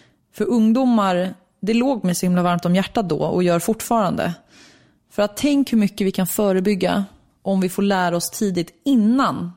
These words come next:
det går för långt. Om vi får lära oss om vad händer egentligen i hjärnan? Hur är hjärnan uppbyggd? Varför får vi ångest? Varför får vi stress? Och hur kan vi hantera det? Jag tycker inte att det ska vara en kostnadsfråga eller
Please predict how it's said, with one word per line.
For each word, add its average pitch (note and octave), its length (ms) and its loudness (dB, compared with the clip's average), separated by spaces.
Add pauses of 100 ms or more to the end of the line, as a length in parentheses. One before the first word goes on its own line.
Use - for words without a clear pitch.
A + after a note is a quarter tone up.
det F#3 80 -6
går F3 140 -2
för F3+ 120 -6
långt. E3 480 -6 (420)
Om G3 140 -4
vi G3 80 -2
får G#3 120 -4
lära G#3+ 360 0
oss A#3 200 -2
om E3+ 280 -2 (680)
vad A#3 240 -2
händer C4 440 0
egentligen D#3 380 -4
i D3+ 60 -4
hjärnan? D3 480 -6 (260)
Hur A#3+ 200 -2
är A#3+ 40 2
hjärnan G3+ 300 0
uppbyggd? G#3 480 -4 (140)
Varför A3+ 580 -2
får G3 200 -4
vi G#3+ 120 -2
ångest? A#3 380 -2
Varför A#3 380 -2
får G3+ 160 -4
vi F#3 100 -4
stress? - 560 -6 (400)
Och F#3 140 -4
hur E3+ 240 -2
kan E3+ 140 -8
vi E3+ 60 -4
hantera E3 420 -6
det? - 140 -12 (1120)
Jag G3+ 140 -2
tycker G#3+ 120 -2
inte G#3 140 0
att F3+ 60 -2
det - 40 -12
ska G3 80 -4
vara F3 120 -2
en E3 80 -4
kostnadsfråga F#3 880 -2 (580)
eller E3 600 -2